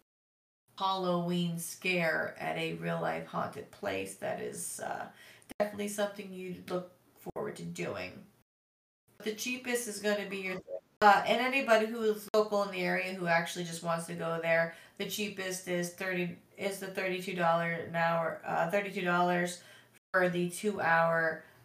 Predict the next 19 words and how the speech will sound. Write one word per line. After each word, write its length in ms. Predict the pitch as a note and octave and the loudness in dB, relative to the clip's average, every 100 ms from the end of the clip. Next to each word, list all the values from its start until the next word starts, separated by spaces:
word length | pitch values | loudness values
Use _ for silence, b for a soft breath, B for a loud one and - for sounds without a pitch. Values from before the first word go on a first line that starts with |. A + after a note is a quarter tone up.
| - - | -6 0
um, 340 | D3 G#2 G#2+ - - - | 2 2 -2 -12 -20 -16
private, 760 | - G#3 F3+ F3 E3+ - - - - - - _ _ - | -4 4 6 6 2 -2 -4 -8 -20 -20 -20 _ _ -6
uh, 80 | - - | -6 -4
tour 320 | G#3 F3 - | -4 -2 -2
that 200 | - E3 | -4 -6
you 100 | E3+ | -6
get. 420 | - - - - - - _ _ _ _ _ _ - | -4 -4 -4 -10 -20 -20 _ _ _ _ _ _ -2
And 300 | E3+ E3+ E3+ | -2 0 0
that 220 | F3 E3+ | 2 2
is 100 | F3 | 0
open 500 | F3 F3 F3 E3 E3 - | -2 -2 -2 -6 -6 -6
to 160 | F3+ F3 | -2 -2
the 120 | E3+ | -2
public, 600 | E3+ F3 E3 E3 D#3+ D#3+ - | -2 0 0 0 -2 -2 -2
uh, 260 | C3 C#3 - | 2 2 0
be-, 180 | E3+ - - | -10 -12 -12
Tuesdays 540 | - G3 F3+ F3+ F3 | -8 -6 -2 0 0
and 180 | E3+ - | -2 -4
Thursdays, 800 | E3+ E3+ E3+ E3 D3+ D3+ - | -4 -2 -4 -6 -8 -8 -10